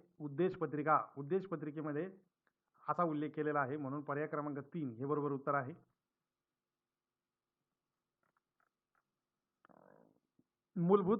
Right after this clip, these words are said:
कर्तव्य घटनेच्या डॅश डॅश कलमात नमूद केलेले आहेत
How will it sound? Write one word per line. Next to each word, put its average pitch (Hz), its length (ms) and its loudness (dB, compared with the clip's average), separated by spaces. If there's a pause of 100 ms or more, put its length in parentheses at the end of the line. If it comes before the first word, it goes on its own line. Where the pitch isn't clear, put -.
कर्तव्य 196 460 6 (180)
घटनेच्या 143 520 0 (180)
डॅश 175 200 2
डॅश 196 140 2
कलमात 185 340 2
नमूद 185 200 2
केलेले 175 300 2
आहेत 160 200 6